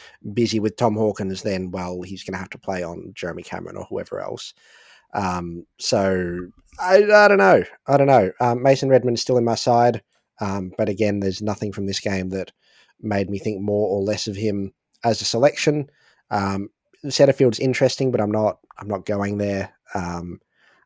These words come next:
and then it's hard to read too much into the, the Suns midfield, um,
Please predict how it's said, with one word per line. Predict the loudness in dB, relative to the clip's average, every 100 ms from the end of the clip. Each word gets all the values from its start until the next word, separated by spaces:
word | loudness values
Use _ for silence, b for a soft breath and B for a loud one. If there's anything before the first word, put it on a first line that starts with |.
| _
and | -2
then | -2 -2
it's | -2
hard | -2 0
to | -4
read | -4
too | -4
much | -6 -6
into | -10 -10
the, | -6 -6 -4
the | -6
Suns | -4 -4 -6 -8 -8 -12 b b b b b
midfield, | -6 -6 -2 0 0 -2 -10 -10
um, | -8 -6 -8 -10 -12